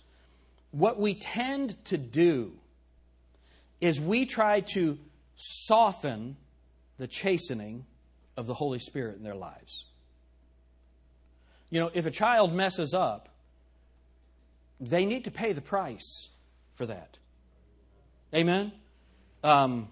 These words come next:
you know, uh, we've all heard the stories of the, the dad whose teenage boy gets arrested.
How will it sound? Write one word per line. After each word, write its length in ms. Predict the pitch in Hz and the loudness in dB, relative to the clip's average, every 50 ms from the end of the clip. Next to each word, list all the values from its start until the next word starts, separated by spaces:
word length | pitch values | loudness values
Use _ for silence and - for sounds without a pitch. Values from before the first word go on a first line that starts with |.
| - _ _ _ _ _ _ _ _ _ _ _ _ _ _ _ _ _ _ _ _ | -18 _ _ _ _ _ _ _ _ _ _ _ _ _ _ _ _ _ _ _ _
you 140 | 143 135 131 | -4 -2 -2
know, 140 | 127 113 104 | -2 -2 -4
uh, 160 | 107 117 110 110 - _ _ _ _ _ - | -6 -8 -8 -10 -14 _ _ _ _ _ -12
we've 220 | 113 120 127 110 | -8 -6 -2 0
all 140 | 131 127 131 | 0 0 2
heard 220 | 127 143 139 120 | 2 0 -2 -2
the 60 | 120 120 | -4 -6
stories 480 | - - 151 139 135 127 123 113 - | -6 -4 -2 0 0 0 -2 -4 -4
of 140 | 120 110 101 | -6 -4 -4
the, 160 | 117 113 107 - - - - - - - - | -4 -4 -4 -6 -12 -20 -20 -20 -20 -18 -12
the 80 | - 123 | -10 -6
dad 440 | 113 127 127 127 131 123 113 98 - | -2 0 2 2 2 2 0 -4 -6
whose 460 | - 123 113 110 104 98 101 - - - - - - | -6 -6 -6 -6 -8 -10 -14 -18 -20 -20 -20 -18 -8
teenage 460 | - 156 151 147 143 135 123 113 104 | -4 -2 -2 0 -2 -2 -4 -6 -6
boy 380 | 117 127 135 131 113 98 90 - - - - _ _ _ - - - _ _ _ _ _ _ - | -2 0 0 0 0 -2 -4 -12 -20 -20 -20 _ _ _ -20 -20 -20 _ _ _ _ _ _ -8
gets 180 | 135 127 - | -8 -8 -6
arrested. 500 | 127 113 117 120 117 113 - - 104 85 | -8 -6 -4 -6 -6 -6 -10 -16 -18 -18